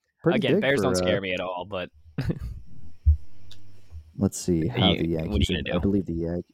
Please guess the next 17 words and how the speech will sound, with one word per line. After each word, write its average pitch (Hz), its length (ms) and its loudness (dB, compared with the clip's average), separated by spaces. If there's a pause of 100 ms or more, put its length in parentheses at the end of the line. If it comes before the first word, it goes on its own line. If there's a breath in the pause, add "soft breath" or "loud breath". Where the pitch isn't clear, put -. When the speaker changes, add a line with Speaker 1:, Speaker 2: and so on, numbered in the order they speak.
(120)
Speaker 1:
I 131 40 0
think - 180 2
the 85 80 -4
Yankees 82 380 -6
are 80 120 -4
in 80 60 -6
a - 40 -2
little 95 200 2
bit - 120 -2
of - 80 -2
trouble, - 520 0
aren't 73 280 -2
they? 67 280 -4 (380 soft breath)
Uh, 214 200 0
no, 196 140 6
they're 147 120 4
not. 80 220 -6